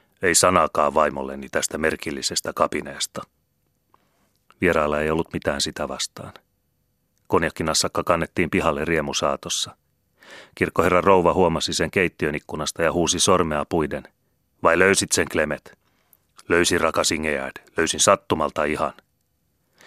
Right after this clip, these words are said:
"Ja nyt minä saan esittää herrat rakkaalle puolisolleni", lausui kirkkoherra Larsen ja johdatti vieraat sisään konjakkinassakka kainalossa.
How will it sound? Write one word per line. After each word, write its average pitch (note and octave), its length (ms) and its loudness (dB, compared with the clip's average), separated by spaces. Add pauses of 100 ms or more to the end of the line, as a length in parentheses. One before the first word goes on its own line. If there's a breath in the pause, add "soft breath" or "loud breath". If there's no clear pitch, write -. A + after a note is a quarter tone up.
(380 loud breath)
"Ja F#2+ 60 2
nyt A2 200 4
minä F#2+ 180 4
saan F2 220 2
esittää E2 420 0
herrat D#2+ 300 0
rakkaalle D#2+ 420 0 (100)
puolisolleni", D2+ 680 -2 (400)
lausui D2+ 300 -2
kirkkoherra D#2 540 -4
Larsen D#2 460 0
ja C#2+ 100 -10
johdatti D2+ 420 -4
vieraat D#2 340 0
sisään D2+ 360 -2
konjakkinassakka D2 840 -4
kainalossa. C#2 640 -4